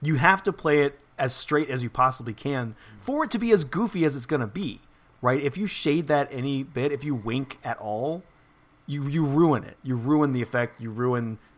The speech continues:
the joke of it. Um, so, I, I, he did a really excellent job. And honestly, like, I feel kind of bad that Anthony Daniels hadn't, has not had more of a varied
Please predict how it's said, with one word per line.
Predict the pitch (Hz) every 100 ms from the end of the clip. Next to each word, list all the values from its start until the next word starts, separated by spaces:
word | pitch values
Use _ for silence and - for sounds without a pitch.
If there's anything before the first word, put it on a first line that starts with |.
| _
the | 123
joke | 104 123 123
of | 90 78
it. | 69 - _ _ _ _ -
Um, | 120 113 110 104 98 95 - - -
so, | - 151 139 143
I, | 147 - - -
I, | 175
he | 208
did | 349 294
a |
really | 165 127 147 139
excellent | 123 127 127 110
job. | 117 117 117
And | 113 123
honestly, | 170 320 - 339
like, | 311 165 - - - - - _ _ -
I | 160 156
feel | - - 160 285 285 -
kind | - - 143 196 220
of | 175 131 101 - _ _ _ _ - 95
bad | 110 107 143 226 262 254 _ _ _ _ _ _ _ _ _ _
that | 147 151 143
Anthony | 160 175 202
Daniels | 139 139 151 147 127
hadn't, | 143 147 139
has | 139 123 151 156
not | 170 156
had | 117 135 147
more | 123 120 135
of | 147 135
a | 123 113 107 _
varied | 117 104 117 127 135 135 127